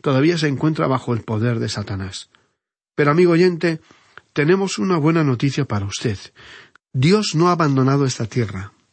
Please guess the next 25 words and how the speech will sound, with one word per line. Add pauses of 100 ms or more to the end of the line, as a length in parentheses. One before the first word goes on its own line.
(560)
No
se
ha
desentendido
de
su
creación. (640)
Esta
verdad
es
una
de
las
promesas
más
animadoras
que
podemos
comprender (460)
y
aprender (380)
al
considerar
esta
visión.